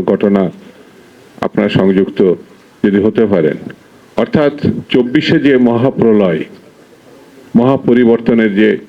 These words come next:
ছাত্র জনতার ভূমিকা, সেই ভূমিকা যেমন ঊর্ধ্বে তুলে ধরতে হবে এবং এটিও তুলে ধরতে হবে গণতন্ত্রে উত্তরণের জন্য আমাদের পথটা কি। গণতন্ত্রের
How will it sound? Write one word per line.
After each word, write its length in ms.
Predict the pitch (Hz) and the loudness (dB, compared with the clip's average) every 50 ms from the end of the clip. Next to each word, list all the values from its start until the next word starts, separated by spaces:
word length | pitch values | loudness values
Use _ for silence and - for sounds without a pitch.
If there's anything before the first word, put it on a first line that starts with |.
| - - - - - _ - - | -20 -20 -20 -20 -20 _ -6 -2
ছাত্র 380 | - 110 104 - - 117 113 104 | -2 -2 -2 0 0 0 2 2
জনতার 420 | 110 107 107 110 104 - 101 95 | 2 2 0 0 0 0 0 0
ভূমিকা, 480 | 90 90 101 104 101 90 - - 87 87 | 0 2 2 2 2 0 0 0 0 0
সেই 220 | - - 110 107 | 0 0 0 2
ভূমিকা 480 | 98 104 107 107 104 98 - 107 95 92 | 2 2 2 2 0 0 0 0 0 0
যেমন 280 | 98 101 101 101 104 | 0 0 2 2 2
ঊর্ধ্বে 260 | 110 110 107 120 123 | 2 2 2 0 0
তুলে 260 | 117 - 127 113 117 113 | 0 0 2 2 2 2
ধরতে 320 | 117 117 117 117 - 127 | 2 0 -2 0 0 0
হবে 220 | 123 120 131 160 196 - - - - - - - - - - - - - | 2 2 2 0 0 -4 -10 -20 -20 -20 -20 -20 -20 -20 -20 -6 -2 0
এবং 200 | 104 104 113 104 - - | 0 2 0 0 0 0
এটিও 300 | 135 131 135 - 196 185 | 0 0 2 2 2 4
তুলে 260 | 170 170 143 135 131 | 4 2 2 2 2
ধরতে 320 | 117 117 113 113 - 127 113 | 2 0 0 0 0 0 0
হবে 360 | 107 104 98 92 92 104 - - - - - - - - - - - _ - - | 2 2 2 2 2 0 -2 -4 -8 -16 -20 -20 -20 -20 -20 -20 -20 _ -8 -4
গণতন্ত্রে 800 | - 120 117 123 139 139 - - 151 156 160 147 - 143 147 139 | 0 0 2 2 0 0 0 0 0 2 2 2 2 2 2 2
উত্তরণের 500 | 135 127 135 - 143 123 123 120 120 117 | 2 0 0 0 2 2 4 4 4 4
জন্য 220 | 120 117 117 117 | 4 4 2 2
আমাদের 240 | 110 110 110 107 113 110 - | 2 2 2 0 0 0 0
পথটা 360 | 107 104 104 - - 104 90 | 0 -2 -2 -2 -2 -2 -2
কি। 200 | - - - 82 - - - - - - - - - - - - _ _ - - - - - - - - - - - - - 110 | -2 -4 -4 -6 -6 -6 -10 -12 -12 -12 -16 -20 -20 -20 -20 -20 _ _ -20 -20 -20 -20 -20 -20 -20 -20 -20 -20 -18 -6 -2 0
গণতন্ত্রের 760 | 110 113 117 123 117 - 135 135 131 - 135 135 127 120 | 2 2 2 2 2 0 0 0 0 2 2 4 4 2